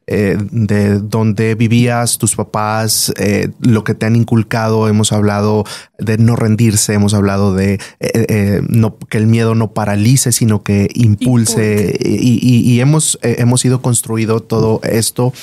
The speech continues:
Speaker 1: Gracias por, eh, compartirnos estas enseñanzas tuyas de vida. Y, y creo que hablando de diseño de interiores, a veces las personas creen o creemos que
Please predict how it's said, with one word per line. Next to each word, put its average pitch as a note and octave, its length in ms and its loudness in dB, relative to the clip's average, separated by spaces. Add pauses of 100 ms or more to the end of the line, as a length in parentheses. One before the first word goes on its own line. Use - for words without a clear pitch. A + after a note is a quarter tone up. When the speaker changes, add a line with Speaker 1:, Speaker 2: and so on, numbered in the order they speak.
(260)
Speaker 1:
Gracias B2 320 -2
por, G#2+ 320 -2 (340)
eh, G2 440 -2 (400)
compartirnos B2 800 -2
estas B2 580 -2
enseñanzas A#2+ 600 0
tuyas C3 480 0
de A2+ 160 -2
vida. A2+ 260 2
Y, G#2+ 220 -4
y A#2 300 2 (360)
creo C#3+ 220 -4
que F3+ 200 0 (220)
hablando A#2 500 0
de A#2+ 220 0
diseño A2+ 460 0
de B2 80 2
interiores, A2 440 0
a A#2 40 0
veces B2 180 2
las D#3 160 2
personas A#2+ 640 -4
creen A#2 420 0
o C#3 120 -2
creemos G#2 600 0 (380)
que B2 400 -2